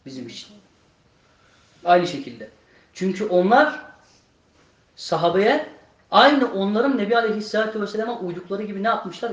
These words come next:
Uymuşlar. Yani bu bizim için basit bir şey değil. Etba'u tabi'in de tabi'ine aynı şekilde uymuşlar.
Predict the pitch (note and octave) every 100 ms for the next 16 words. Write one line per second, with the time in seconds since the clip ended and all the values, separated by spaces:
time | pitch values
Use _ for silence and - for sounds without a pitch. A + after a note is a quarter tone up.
0 | E3 D3+ C#3+ - A2 - _ _ _ _
1 | _ _ C3 C#3 D3 D#3 F#3 F3 A3 F#3+
2 | D#3 F#3+ F3+ F#3 E3 G#3+ D#3 - - -
3 | - - - F#3 D#3+ G3+ B3 C4 C4 A#3
4 | A3+ A#3+ C#4+ D4+ C#4 G3+ F#3 F#3 G#3+ C4
5 | A#3+ G#3 G3 F3 D#3+ C#3+ C#3 A2+